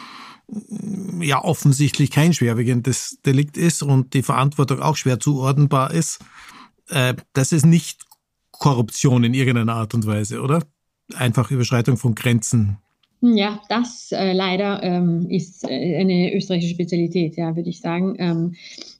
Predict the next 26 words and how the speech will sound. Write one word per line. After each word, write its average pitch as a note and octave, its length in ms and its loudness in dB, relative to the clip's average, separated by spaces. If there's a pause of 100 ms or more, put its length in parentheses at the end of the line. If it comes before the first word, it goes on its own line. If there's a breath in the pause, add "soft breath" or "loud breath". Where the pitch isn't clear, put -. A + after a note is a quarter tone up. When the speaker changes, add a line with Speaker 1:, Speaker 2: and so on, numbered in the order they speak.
Speaker 2:
das F3 160 -2
sollte F#3+ 240 0
einfach F#3+ 220 -2
besser G3 260 -4
geregelt F3+ 400 0
sein E3 260 -4
mit E3+ 160 -2
Zahlen F3+ 460 -2
und, E3+ 300 0
äh, E3+ 200 -2
man F3 280 0
sollte F3+ 420 -2
auch F#3+ 160 -4
transparent F3 640 -2
angeben, E3+ 520 0
w-, D#3 360 -6
was E3+ 240 -10
man F3 160 0
f-, F3 120 -6
w-, E3+ 220 -10 (440)
was E3+ 160 -10
man A3 100 4
mit A3 120 4
Steuergeldern G3 480 -2
anfängt, D#3+ 420 -2
ja. E3+ 220 -8